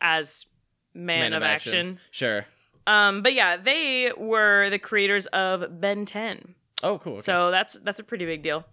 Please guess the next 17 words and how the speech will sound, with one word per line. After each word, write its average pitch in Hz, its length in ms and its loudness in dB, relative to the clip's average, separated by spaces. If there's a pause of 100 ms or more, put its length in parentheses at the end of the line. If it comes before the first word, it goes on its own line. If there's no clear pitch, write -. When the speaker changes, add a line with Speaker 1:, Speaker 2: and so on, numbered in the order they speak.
(120)
Speaker 2:
Yeah. 95 160 -6 (200)
Speaker 1:
Um, 233 200 6
also 359 280 0
involved 302 280 2
in 285 60 -2
the 269 60 -2
writing 262 260 2
of 240 80 -4
this, 302 300 -4 (640)
<sighs> - 400 -20
I - 400 -16
can't - 240 -18
read. 175 280 -8 (380)
Uh, 214 340 6
Jordan 285 540 0
Speaker 2:
<laughs> - 20 -2
Speaker 1:
Roberts. 233 640 2